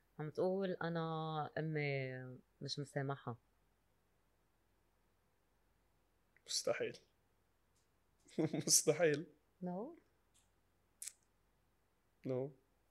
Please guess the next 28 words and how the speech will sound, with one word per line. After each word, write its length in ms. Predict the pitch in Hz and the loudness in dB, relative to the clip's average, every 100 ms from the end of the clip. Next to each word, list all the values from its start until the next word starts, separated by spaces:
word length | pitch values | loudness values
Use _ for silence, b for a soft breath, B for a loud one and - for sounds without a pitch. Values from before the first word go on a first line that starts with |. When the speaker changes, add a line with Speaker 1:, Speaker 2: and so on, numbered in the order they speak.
| _ - | _ -10
Speaker 1:
شافوها 440 | - 185 - 254 | -6 -6 -4 -4
الناس. 540 | 196 185 147 139 - - _ _ | -4 -4 -6 -8 -14 -20 _ _
Speaker 2:
لا، 300 | 143 143 147 - | -8 -6 -6 -6
مستحيل. 460 | - 147 170 185 - _ _ _ _ _ _ _ - | -4 -2 -2 -6 -10 _ _ _ _ _ _ _ -4
Speaker 1:
"أمي 160 | 196 | -4
تركتني 520 | 208 160 156 175 165 151 | 0 0 -2 -4 -4 -4
أنا 120 | 151 | -6
وصغير 560 | 131 - 156 160 165 | -8 -8 -8 -6 -8
وأنا 200 | 147 147 | -8 -8
مش 200 | 135 - | -8 -12
مسامحة". 500 | 131 - 127 123 - 123 _ _ _ - | -14 -12 -14 -14 -20 -20 _ _ _ 0
Speaker 2:
No، 300 | 131 127 120 | 4 4 4
أكيد 240 | - 123 | 0 -2
لا. 220 | 120 120 - - - | 0 0 -2 -10 -4
Speaker 1:
No؟ 280 | 160 156 214 - _ - - | -2 -2 -6 -12 _ -4 0
Speaker 2:
لا، 160 | - 127 | 6 6
على 140 | 123 - | 8 4
تيك 180 | 160 151 | 2 2
توك 120 | 131 | 8
ولا 160 | 131 | 8
بالحقيقة 460 | 123 127 143 147 - | 8 4 2 4 4
هيدي 180 | 127 127 | 4 4
ما، 160 | 127 | 2
ما 160 | - 131 | 2 4
طلعت 260 | 156 143 135 | 6 8 6
مني 180 | 156 131 | 4 4
هيدي 100 | 123 | 2
الجملة. 360 | 123 123 123 | -2 -4 -8